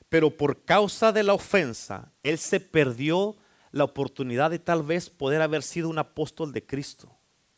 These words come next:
Por causa de la ofensa, él tuvo que ser un apóstol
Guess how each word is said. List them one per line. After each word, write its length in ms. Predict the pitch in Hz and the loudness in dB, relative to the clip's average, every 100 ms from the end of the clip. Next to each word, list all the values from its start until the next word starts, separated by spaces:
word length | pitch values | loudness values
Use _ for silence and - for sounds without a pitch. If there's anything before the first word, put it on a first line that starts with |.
| _ _ _ _ _ _ _ _ | _ _ _ _ _ _ _ _
Por 300 | - 156 - | 4 4 4
causa 400 | - 220 247 269 | 6 6 6 6
de 80 | 254 | 6
la 80 | 214 | 6
ofensa, 440 | 247 - 233 220 220 | 4 6 4 4 0
él 140 | 190 | 0
tuvo 360 | - 233 226 214 | 0 2 4 2
que 100 | 214 | 2
ser 240 | - 220 | 2 2
un 140 | 220 | 4
apóstol 840 | 214 - - 202 220 - - 226 220 | 2 2 4 6 6 4 2 4 4